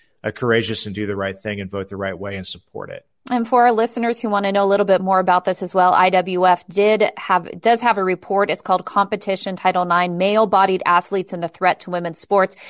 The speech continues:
Speaker 2: You can go to I W F dot org to go take a look at that and read more about it. And for you, Representative, I want to move beyond sports. So it's not just sports that are being attacked and where women are being erased. It's also just erasing them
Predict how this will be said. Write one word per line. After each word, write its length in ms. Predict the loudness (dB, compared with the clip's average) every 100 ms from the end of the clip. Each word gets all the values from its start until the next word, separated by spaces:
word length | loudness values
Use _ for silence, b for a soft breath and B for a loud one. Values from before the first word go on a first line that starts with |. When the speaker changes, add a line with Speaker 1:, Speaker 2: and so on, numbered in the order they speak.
| B
Speaker 2:
You 80 | -6
can 140 | -4 -2
go 140 | 0
to 120 | 2
I 140 | 2 2
W 340 | 2 2 4
F 200 | 4 2 B B B
dot 240 | 2 4 6
org 240 | 4 4
to 140 | 0 0
go 180 | 2
take 240 | 0 -4 -2
a 60 |
look 320 | 0 2 0 0
at 120 | 0
that 260 | 0 0 0
and 180 | -6 -4
read 200 | -4 -4
more 240 | -2 -2
about 340 | 0 2 2 2
it. 220 | 0 -2
And 280 | 0 2 0 B B B
for 100 | 0
you, 160 | 2 4
Representative, 680 | 4 2 -2 0 2 2 2
I 100 | 2
want 220 | 2 0
to 40 |
move 300 | 0 -2 -4
beyond 340 | 0 2 2 0
sports. 440 | -2 0 0 0
So 80 | -6
it's 120 | -4
not 200 | -2 -2
just 260 | -2 -4 -6
sports 560 | 0 2 4 2 -4
that 240 | -2 2 2
are 100 | 0
being 220 | -2 -4
attacked 480 | -4 -2 0 -2 -6
and 100 | -4
where 160 | -2
women 380 | 0 -2 -2 -2
are 180 | -2 -4
being 240 | -4 -4
erased. 600 | -4 0 0 0 -4 -12 B B B
It's 260 | 0 0 2
also 380 | 2 2 0 -2
just 380 | -2 -4 -4 -4
erasing 720 | -2 0 0 0 -4 -6 -2
them 300 | 0 0